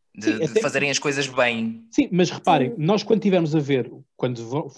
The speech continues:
Speaker 2: quando formos ver esse filme do, do American Pie, perspectiva ao contrário das mulheres, também não vai se-, vamos ver, nós vamos olhar para aquilo e a nossa ânsia inicial é por sermos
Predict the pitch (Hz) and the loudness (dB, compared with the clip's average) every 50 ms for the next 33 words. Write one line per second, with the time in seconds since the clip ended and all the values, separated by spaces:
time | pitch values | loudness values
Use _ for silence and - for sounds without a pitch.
0 | _ - - 113 117 - - 160 160 139 120 139 143 139 135 127 - - - 139 | _ -18 -18 -16 -4 0 2 2 2 2 2 2 2 2 2 0 -2 -2 0 2
1 | 131 127 120 123 - - 147 127 117 107 113 110 117 117 113 113 110 110 113 117 | 4 4 4 2 0 2 2 2 2 -2 -6 -8 -6 -6 -6 -6 -4 -4 -2 -2
2 | 120 117 113 107 117 117 104 120 117 110 104 101 - _ _ _ _ _ _ _ | 0 0 -2 -2 -4 -2 0 0 0 0 -2 -6 -12 _ _ _ _ _ _ _
3 | _ _ _ _ _ _ _ _ _ _ - - - 151 127 147 139 143 127 - | _ _ _ _ _ _ _ _ _ _ -10 -2 0 0 2 2 0 0 0 -2
4 | 143 127 131 139 135 127 123 127 123 113 120 127 123 120 120 135 - - _ - | -4 -2 -2 -2 -2 0 0 -2 -2 -2 -4 -4 -4 -4 -4 -6 -8 -12 _ -20
5 | - - - - - _ _ _ _ _ _ - 147 - 180 202 214 214 190 175 | -20 -20 -20 -20 -20 _ _ _ _ _ _ -6 -2 0 2 2 2 2 2 2
6 | 208 196 - - - - - 185 175 - 190 180 185 180 170 160 127 127 - 175 | 2 0 0 -2 -8 -14 -16 -16 -12 -6 -2 0 0 2 2 2 0 -2 -4 -4
7 | 156 175 180 160 131 185 202 180 147 165 180 175 208 - 180 175 143 - - 185 | -2 0 0 0 0 0 0 0 2 2 2 2 2 2 0 0 0 0 0 0
8 | 175 175 175 185 - - 196 180 180 170 175 196 208 190 - - - - 160 143 | 2 2 0 -2 -4 -4 -2 2 2 2 2 2 2 0 0 -2 -2 0 0 0
9 | 147 - 160 165 165 143 - - - 139 123 117 113 - - 147 139 156 151 131 | 0 0 0 2 2 0 -2 -4 -4 -2 -2 -2 -4 -6 -6 -2 -2 -2 -2 -2
10 | - - 147 135 - 143 160 165 - - - - - _ _ _ - 165 165 151 | -2 -2 0 2 2 2 2 0 -4 -12 -20 -20 -20 _ _ _ 2 2 2 2
11 | - - - - 185 180 180 190 180 - | 0 -4 -2 2 4 4 4 4 0 -2